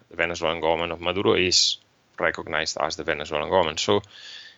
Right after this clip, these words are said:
even at the time of a, of a, of a pandemic which threatens the lives of tens of thousands of people in all of these countries, they, they don't let go.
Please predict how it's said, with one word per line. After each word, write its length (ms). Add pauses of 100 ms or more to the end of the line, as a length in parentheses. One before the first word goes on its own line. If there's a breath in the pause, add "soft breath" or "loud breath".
even 180
at 120
the 80
time 360
of 140
a, 60
of 340
a, 500
of 100
a 60
pandemic 680
which 160
threatens 400
the 80
lives 340
of 340
tens 300
of 80
thousands 400
of 160
people 260
in 120
all 160
of 120
these 220
countries, 460
they, 240
they 260
don't 400 (100)
let 280
go. 320